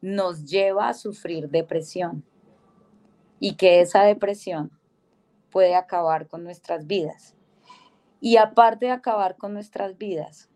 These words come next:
acaba con la vida de nuestros familiares, ¿sí? De las personas que tal vez más queremos,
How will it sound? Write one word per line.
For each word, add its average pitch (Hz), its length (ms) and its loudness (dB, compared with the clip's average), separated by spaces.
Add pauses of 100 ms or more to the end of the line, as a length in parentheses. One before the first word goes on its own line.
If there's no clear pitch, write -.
acaba 190 680 2
con 170 200 -14
la 160 140 -8
vida 160 260 -8
de 165 80 -10
nuestros 175 360 -14
familiares, 160 800 -8 (1080)
¿sí? 202 300 -14 (320)
De 190 120 2
las 185 180 4
personas 196 460 -10
que 214 120 -8
tal 170 240 -6
vez 165 180 -10
más 175 300 -10
queremos, 160 600 -12